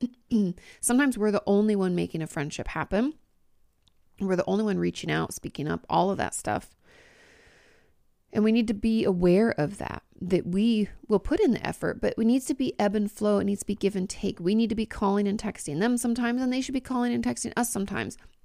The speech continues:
And it doesn't mean that it's a one for one, that we're keeping track every time. But every six months or so, we should kind of assess, assess the relationship so we're in and think, "Hmm,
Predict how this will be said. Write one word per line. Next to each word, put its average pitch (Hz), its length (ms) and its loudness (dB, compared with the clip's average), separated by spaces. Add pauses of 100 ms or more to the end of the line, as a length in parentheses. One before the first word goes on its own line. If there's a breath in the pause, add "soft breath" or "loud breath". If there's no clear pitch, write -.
(100)
And 240 200 2 (200 loud breath)
it 247 180 0
doesn't 240 300 4
mean 202 300 4
that 180 120 2
it's 160 160 0
a 160 80 -2
one 175 380 6
for 151 200 -2
one, 147 440 0
that - 100 -6
we're 165 80 -2
keeping - 460 -4
track - 360 -6
every 175 240 -2
time. - 300 -10
But - 160 -2 (380 loud breath)
every 359 280 2
six - 380 -4
months 180 320 -2
or 151 80 -2
so, 156 240 -2
we 143 80 0
should 190 220 -10
kind 453 240 -4
of 208 100 -2
assess, - 580 -2 (1700)
assess 320 280 -2
the 240 120 -2
relationship 170 520 -2
so 185 140 -4
we're 185 160 0
in 262 160 2
and 247 180 0
think, 254 300 -4
"Hmm, 311 200 2